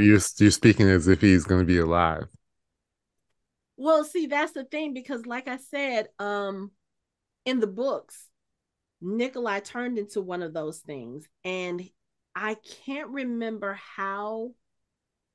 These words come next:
Speaker 2: they turned him back. I know it has something to do with Kerrigan's death, but I don't remember if there was something else that happened to turn him back. But he did turn back human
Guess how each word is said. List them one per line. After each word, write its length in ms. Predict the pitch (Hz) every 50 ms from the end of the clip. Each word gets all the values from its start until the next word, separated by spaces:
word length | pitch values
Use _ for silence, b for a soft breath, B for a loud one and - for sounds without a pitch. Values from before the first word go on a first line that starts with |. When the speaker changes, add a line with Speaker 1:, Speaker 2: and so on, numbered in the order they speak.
| _ _ _ _ 180
Speaker 2:
they 220 | 175 208 202 208
turned 420 | 208 - - 233 214 220 220 214
him 160 | 202 196 185 165
back. 380 | 175 185 185 202 208 208 _ -
I 120 | 190 196
know 280 | 202 202 208 214 240 269
it 100 | 247 294
has 240 | 277 294 247 262 -
something 320 | 247 233 240 233 220 226 -
to 100 | 214 196
do 180 | 180 202 208
with 160 | 190 - _
Kerrigan's 560 | _ - 226 208 202 202 202 190 180 175 180 175
death, 320 | 165 - 185 185 196 196 _
but 100 | - 175
I 120 | 175 175 185
don't 200 | 190 202 208 -
remember 380 | - 196 202 196 190 190 180 175
if 120 | 170 _
there 120 | - 180 170
was 140 | 160 160 - -
something 400 | - 185 190 185 175 175 170 - -
else 260 | 160 165 170 - - -
that 140 | 165 -
happened 680 | 175 - - 175 170 170 - - 190 185 185 185 190 196 _ _ _ _ _ _ _ _ _ _ _
to 120 | - 208 185
turn 340 | - - - 185 180 190
him 200 | 208 208 190 180
back. 240 | 170 190 196 196 - -
But 120 | 147 175
he 260 | 170 - - - 233 208
did 360 | 175 - 214 220 254 269 269
turn 320 | - - 254 233 226 220
back 240 | 202 196 175 - _
human 680 | - _ - 262 277 285 254 202 170 156 135 135 139 156